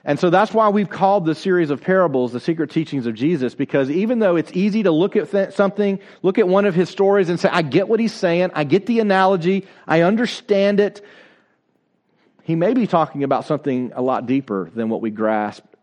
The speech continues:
at face value. Um, so as we've gone through these, if you'd like to go back and you'd like to follow up on any of these sermons, then you can follow through on, uh,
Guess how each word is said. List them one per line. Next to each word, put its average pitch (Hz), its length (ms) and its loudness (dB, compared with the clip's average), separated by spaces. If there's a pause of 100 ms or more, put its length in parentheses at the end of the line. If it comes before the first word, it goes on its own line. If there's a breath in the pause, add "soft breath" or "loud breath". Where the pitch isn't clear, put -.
at 92 80 -8
face 104 240 -6
value. 85 520 -6 (540 soft breath)
Um, 107 220 -2
so 143 220 0
as 180 140 2
we've 214 180 0
gone 208 240 2
through 202 160 0
these, 196 200 2
if 175 160 -2
you'd 156 80 -2
like 180 220 0
to 165 80 -14
go 185 100 2
back 175 320 2
and 156 100 0
you'd 156 120 0
like 165 160 0
to 156 80 -6
follow 160 420 2
up 160 160 0
on 131 160 0
any 165 300 2
of 147 100 0
these 156 180 2
sermons, 160 520 -2 (1080)
then 143 200 0
you 170 100 2
can 170 140 0
follow 165 260 2
through 160 460 2
on, 135 260 2
uh, 123 220 0